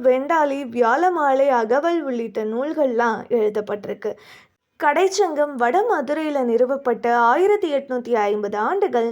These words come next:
நிலை பெற்றிருந்து, நற்றிணை, குறுந்தொகை உள்ளிட்ட எட்டு தொகை நூல்கள்லாம் எழுதப்பட்டிருக்கு.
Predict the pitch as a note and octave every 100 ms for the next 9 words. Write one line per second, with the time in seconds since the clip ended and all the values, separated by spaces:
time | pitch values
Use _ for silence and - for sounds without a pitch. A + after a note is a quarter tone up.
0 | - A#3 G#3+ A3 A3 - B3 A#3+ D4 D#4
1 | E4 - - - F#4+ G4+ G4 F4 F4+ F4+
2 | F4 F#4 F4+ D#4+ D#4 C4+ B3+ B3+ E4 D4+
3 | E4+ C4 D#4 G#4+ G#4+ F#4 D#4+ C4 A#3+ C4+
4 | C#4+ B3+ A3+ A#3 G#3+ - - B3 G#3+ G3
5 | G3 G#3 G3+ G3 A3